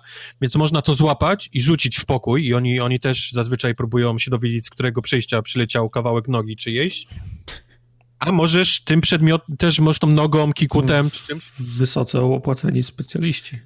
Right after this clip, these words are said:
Speaker 1: rzucić w przeciwnika i on jest zamroczony na kilka, na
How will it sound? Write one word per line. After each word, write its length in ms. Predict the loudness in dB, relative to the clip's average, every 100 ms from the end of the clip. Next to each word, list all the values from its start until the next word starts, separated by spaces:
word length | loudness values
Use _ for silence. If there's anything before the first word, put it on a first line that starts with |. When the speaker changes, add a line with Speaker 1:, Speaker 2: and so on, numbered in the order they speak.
| -20 _ _ -6
Speaker 1:
rzucić 520 | 0 2 2 2 0
w 120 | -2
przeciwnika 680 | -2 0 2 4 2 2 0 2
i 120 | 2
on 100 | 4
jest 140 | 2
zamroczony 560 | 2 2 2 2 2 2
na 100 | 2
kilka, 500 | 0 0 0 0 0
na 140 | -2